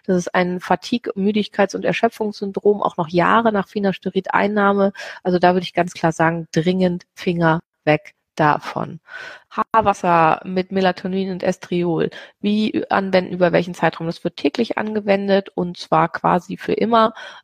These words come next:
Ähm, wenn es gut wirkt, also wenn das zu einer Verdichtung der Haare, zu einem besseren Haarwachstum kommt, dann kann man das auch dauerhaft schmieren. Das hat keine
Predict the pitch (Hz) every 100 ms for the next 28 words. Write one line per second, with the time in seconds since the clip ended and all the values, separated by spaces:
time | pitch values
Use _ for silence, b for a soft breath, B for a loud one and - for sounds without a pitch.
0 | - 196 185 190 185 175 - - 165 180
1 | 185 - 165 165 165 165 - 160 165 -
2 | - 185 - 175 175 160 170 170 170 -
3 | 160 156 165 165 165 160 160 160 156 -
4 | - 165 - 170 170 - B B 165 165
5 | 165 160 160 - - - 156 170 156 -
6 | 160 156 156 160 - - 147 147 147